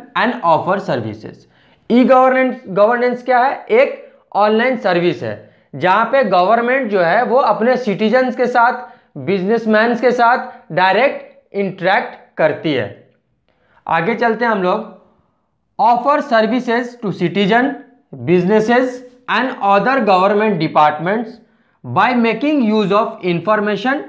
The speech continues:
and communication technology। और गवर्नमेंट क्या करता है? अपने सर्विस को ऑफर करता है। किसको? सिटीजन को, बिजनेसमैन को और अपने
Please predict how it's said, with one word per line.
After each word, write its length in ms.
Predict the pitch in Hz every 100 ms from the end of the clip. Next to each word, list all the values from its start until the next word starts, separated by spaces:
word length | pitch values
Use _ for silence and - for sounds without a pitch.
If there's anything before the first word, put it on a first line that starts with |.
| -
and 200 | 180 240 262
communication 720 | 220 196 185 220 170 170 220
technology। 600 | 180 147 139 139 123 113 104 - _ _ _ _ _ _ _ -
और 140 | 196
गवर्नमेंट 480 | 208 226 233 254 285
क्या 140 | 269 226
करता 320 | 180 160 185
है? 60 | 208
अपने 220 | 208 247
सर्विस 400 | 247 208 214 247
को 80 | 269
ऑफर 380 | 196 185 214 233
करता 360 | 202 151 - 120
है। 80 | 117
किसको? 340 | 196 185 262 277 - -
सिटीजन 560 | - 226 220 233 262 254
को, 120 | 254 262 262 - _ _ _ _ -
बिजनेसमैन 800 | 123 196 190 247 247 226 240 247
को 160 | 254 262 262 - - _ _ -
और 200 | 208 294
अपने 400 | - 208 240